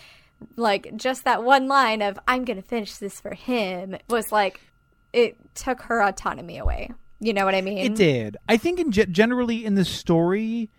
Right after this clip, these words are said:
Speaker 2: it was interesting because obviously that does seem like a bit of an egg leading into the "we're together now, even though we just met, but I love him."
Speaker 1: Mm-hmm.
Speaker 2: Um, and the fact that it was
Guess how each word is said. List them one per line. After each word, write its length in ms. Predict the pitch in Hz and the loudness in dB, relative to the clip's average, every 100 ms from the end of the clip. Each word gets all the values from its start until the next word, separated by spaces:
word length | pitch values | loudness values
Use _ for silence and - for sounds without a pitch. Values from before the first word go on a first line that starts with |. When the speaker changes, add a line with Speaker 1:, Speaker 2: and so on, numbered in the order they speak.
| _ _ _ _ - | _ _ _ _ -2
Speaker 2:
it 140 | 196 | 2
was 260 | 175 165 156 | 6 4 4
interesting 640 | 160 165 190 - 185 180 | 0 2 0 2 0 0
because 580 | 170 - 160 160 151 139 165 | 0 4 6 6 4 0 2
obviously 400 | 175 175 190 156 | 4 2 0 2
that 180 | 147 | 2
does 220 | 131 135 - | 4 2 2
seem 260 | 147 151 | 0 2
like 240 | 143 135 131 | 2 0 0
a 40 | |
bit 180 | 131 131 | 0 0
of 100 | 131 | 0
an 180 | 127 - | -2 -2
egg 380 | 131 123 120 123 - | -4 -2 -2 -8 -8
leading 420 | 131 131 123 117 | -4 -2 0 0
into 300 | 120 120 - | -2 -2 -6
the 420 | 117 120 117 110 - _ _ | -4 -2 -2 -2 -6 _ _
"we're 180 | 131 139 | 2 2
together 380 | 131 120 120 131 | 4 0 0 0
now, 340 | 135 143 147 156 | 0 0 0 -2
even 180 | 123 123 | -4 0
though 80 | 123 | 0
we 120 | 120 | 0
just 240 | 123 - | -2 -2
met, 200 | 120 120 | -4 -4
but 120 | 117 | -4
I 80 | 113 | -4
love 220 | 107 107 | -4 -4
him." 340 | 135 139 160 165 _ - - _ - | -4 -4 -6 -8 _ -20 -20 _ -6
Speaker 1:
Mm-hmm. 100 | 190 | 2
Speaker 2:
Um, 200 | 151 151 | 2 4
and 120 | 160 | 2
the 40 | 151 | 4
fact 280 | 165 170 170 | 4 4 4
that 120 | 160 | 2
it 80 | 151 | 6
was 580 | 147 147 143 139 - | 6 8 6 2 -4